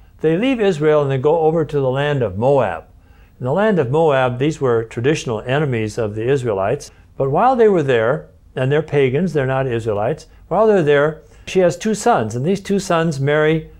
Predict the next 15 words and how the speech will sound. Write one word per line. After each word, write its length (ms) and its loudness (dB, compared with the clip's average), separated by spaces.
two 480 0
Moabite 720 0
women. 340 -2
One 260 -2
of 140 -2
them 180 -2
is 260 -6
Ruth, 460 0
and 300 -2
the, 300 0
uh, 80 0
other 260 0
one 180 -2
is 260 -6
Oprah. 420 -2